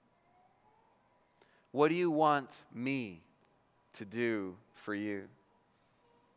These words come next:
Why is your heart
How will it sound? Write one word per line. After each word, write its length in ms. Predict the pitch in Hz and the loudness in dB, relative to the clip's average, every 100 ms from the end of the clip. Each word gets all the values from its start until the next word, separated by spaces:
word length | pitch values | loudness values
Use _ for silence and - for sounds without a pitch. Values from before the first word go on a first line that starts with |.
| _ _ _ _ _ _ | _ _ _ _ _ _
Why 440 | 110 123 165 202 220 214 165 | -6 0 2 2 2 2 2
is 280 | 151 127 | -2 -2
your 140 | 135 127 | -4 -4
heart 600 | - 120 98 - - | 0 0 0 -4 -16